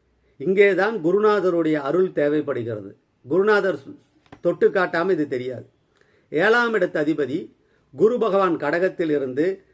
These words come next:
சந்திர பகவான் மீனத்தில் இருப்பதனால் அவர்கள் பரிவர்த்தனை பெறுகிறார்கள்.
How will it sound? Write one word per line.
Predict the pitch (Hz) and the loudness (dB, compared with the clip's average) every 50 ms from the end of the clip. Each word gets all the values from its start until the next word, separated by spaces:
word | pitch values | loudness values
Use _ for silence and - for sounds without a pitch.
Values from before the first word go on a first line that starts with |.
| _ _ _ _ | _ _ _ _
சந்திர | - 180 185 208 240 247 233 | -4 -2 0 2 2 0 2
பகவான் | 208 208 180 190 185 165 156 | 0 0 0 2 0 0 0
மீனத்தில் | 147 156 185 202 202 185 - 190 170 151 | 2 2 2 2 0 0 0 -2 -2 0
இருப்பதனால் | 151 151 147 143 160 147 139 131 131 131 139 139 135 - - _ | 0 -2 -2 -2 -4 -4 -2 -2 -4 -4 -6 -6 -8 -12 -14 _
அவர்கள் | 127 143 170 196 180 226 226 - | -6 -2 0 2 2 2 0 0
பரிவர்த்தனை | - 160 156 202 226 226 214 190 202 175 170 160 | -2 0 0 2 0 0 -2 -2 -2 -2 -2 -2
பெறுகிறார்கள். | 143 139 131 131 117 127 123 120 113 101 113 110 | -2 -4 -4 -4 -4 -4 -4 -6 -6 -8 -10 -10